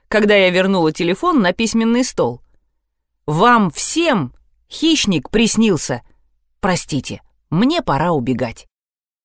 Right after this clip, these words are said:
«Он был во дворе», топнула ногой Роза Леопольдовна. «Стоял у гаража», добавила Сьюзи. «Серый, с хоботом», дополнила я. «А еще мы видели кино про него. Сейчас тебе покажем».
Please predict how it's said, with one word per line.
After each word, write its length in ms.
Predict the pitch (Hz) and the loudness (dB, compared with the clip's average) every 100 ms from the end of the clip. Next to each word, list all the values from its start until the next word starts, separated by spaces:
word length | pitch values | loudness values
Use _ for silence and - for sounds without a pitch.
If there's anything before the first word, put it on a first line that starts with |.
| _ _ _ | _ _ _
«Он 300 | 247 269 277 | 2 4 6
был 240 | 220 392 349 | 6 4 4
во 160 | 185 | 2
дворе», 460 | 254 320 359 226 220 - - _ _ | 2 2 4 2 0 -6 -20 _ _
топнула 440 | 226 175 185 175 | 2 2 2 2
ногой 340 | 180 170 208 311 | 4 2 2 2
Роза 260 | 214 226 | 2 2
Леопольдовна. 680 | 214 180 - 131 139 139 139 - _ _ _ _ _ - | 2 2 2 0 0 -2 -4 -10 _ _ _ _ _ -10
«Стоял 540 | - - 233 220 233 | -4 0 4 4 4
у 80 | 247 | 4
гаража», 640 | 208 247 240 170 196 151 - _ - | 4 4 4 2 0 0 -6 _ -6
добавила 500 | 165 185 175 151 170 | 0 2 2 2 2
Сьюзи. 500 | - 180 135 123 - _ _ _ - | 0 -2 -2 -4 -10 _ _ _ -8
«Серый, 520 | - 269 254 247 - - _ _ - | 0 2 4 2 -6 -20 _ _ -10
с 100 | - | -2
хоботом», 560 | 180 185 160 165 131 - _ _ | 2 2 2 -2 -4 -10 _ _
дополнила 520 | - 151 190 226 175 135 | -4 0 2 2 2 0
я. 280 | 127 123 - _ _ _ _ _ - _ - | -4 -8 -10 _ _ _ _ _ -20 _ -2
«А 120 | 196 | 2
еще 340 | 220 - 339 | 2 2 2
мы 140 | 277 180 | 2 2
видели 320 | 233 202 233 | 2 2 0
кино 360 | 240 269 202 208 | 2 2 4 4
про 160 | 226 | 2
него. 360 | 214 214 214 208 - - _ _ _ _ - | 2 4 2 2 -4 -20 _ _ _ _ -10
Сейчас 420 | - 349 359 339 | -4 0 0 0
тебе 220 | 320 240 | 0 0
покажем». 640 | - 349 226 202 196 180 | 2 2 4 2 2 -2